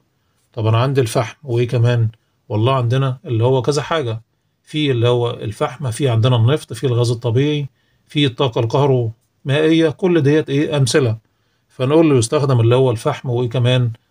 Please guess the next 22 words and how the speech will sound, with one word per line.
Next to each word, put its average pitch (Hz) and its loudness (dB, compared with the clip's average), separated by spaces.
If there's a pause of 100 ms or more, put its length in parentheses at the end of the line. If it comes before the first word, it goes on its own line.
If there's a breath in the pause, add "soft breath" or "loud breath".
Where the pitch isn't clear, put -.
(100)
والغاز 120 0
الطبيعي، 110 -2 (200)
الغاز 117 -2 (1200)
الطبيعي. 107 -2 (3500 soft breath)
رقم 151 0
تمانية، 113 0 (600)
الوقود 135 2
نقط 170 0
مصنوع 147 0
من 113 -2
بق-، 110 -6
من 131 -2
بعض 127 0 (120)
النباتات 117 0
التي 123 -2
يمكن 156 0 (160)
زراعتها. 120 2
طبعا 131 0
ده 123 0
بسميه 123 -2
الوقود 123 0
إيه؟ 123 0